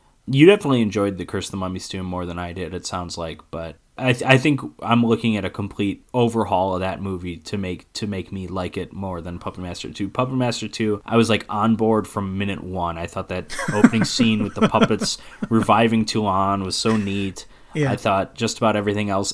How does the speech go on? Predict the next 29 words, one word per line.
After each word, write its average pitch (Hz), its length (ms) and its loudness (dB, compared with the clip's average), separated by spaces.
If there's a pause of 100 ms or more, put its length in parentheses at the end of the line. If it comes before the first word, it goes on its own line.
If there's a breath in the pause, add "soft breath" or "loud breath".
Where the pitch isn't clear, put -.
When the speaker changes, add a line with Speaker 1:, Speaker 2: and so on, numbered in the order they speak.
Speaker 1:
after 107 420 -2
that 98 540 -4 (380 soft breath)
was 98 640 -2
really 117 460 2
entertaining. 101 640 -4
I 95 80 -2
was 92 220 -6
interested. 107 540 -4
I 92 100 -2
liked 101 280 -4
the 98 240 -2 (180)
scenes 113 540 0
with 95 140 -6
Toulon 104 560 -2
creeping 107 400 -2
on 101 380 -2
her 98 380 -4
and 92 160 -6
cutting 104 280 -2
in 107 100 -2
on 101 140 -2
the 101 80 -2
dancing 95 680 -4
and, 90 240 -8
like, 92 260 -6
even 107 320 -4
stuff - 300 -4
like 110 180 0
that. 95 320 -6